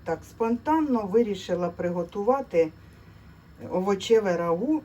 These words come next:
із своїх заморожених овочів. Тут у мене і помидорки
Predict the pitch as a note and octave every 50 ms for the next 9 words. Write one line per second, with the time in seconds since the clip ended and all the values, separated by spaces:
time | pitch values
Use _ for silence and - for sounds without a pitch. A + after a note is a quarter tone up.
0 | - - F#3+ F3+ - - F#3 F#3 G3 A3+ B3+ C4+ A#3+ F3+ F3+ F3 E3 E3 D#3+ D#3+
1 | F3 G3 G3+ - F3 D#3+ D#3 D3+ C#3+ - - - B2+ B2 A#2+ A2+ A#2+ A#2+ - -
2 | - B2 - - - - - - - - - - - - - - - A3+ G#3 -
3 | F#3+ F3+ F3 E3 D#3+ D#3 D3+ D3 C#3+ C#3 D3+ - - - - - - - - -
4 | - - - - - - - - - - B3 C4 - - G3+ F3+ E3 D3+ C#3+ C3+
5 | B2+ D#3 A3+ B3+ C4 C4 A#3+ A3+ - - - G#3+ G3+ G3 F#3+